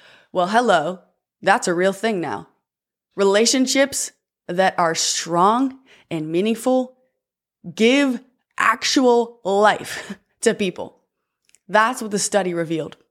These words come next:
And you have a ton of relationships in your life with family members, with friends, with coworkers, with yourself,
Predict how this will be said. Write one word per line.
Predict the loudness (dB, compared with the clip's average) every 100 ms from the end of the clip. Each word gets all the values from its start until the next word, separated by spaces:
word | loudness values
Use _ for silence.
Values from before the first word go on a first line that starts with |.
| _ _ _ -2
And | 2
you | 4
have | 2 0
a |
ton | -6 -4 0 2
of |
relationships | 2 0 -2 -4 -6 -8 -10
in |
your | -10
life | -10 -12 -6
with | 0 0
family | 2 0 2 0
members, | 0 -2 -2
with | -4 -2
friends, | 0 2 0 -2
with | -6 -8
coworkers, | 0 2 2 0 -2 -2
with | 0 0 2
yourself, | 2 2 0 2 4 2 -2 -12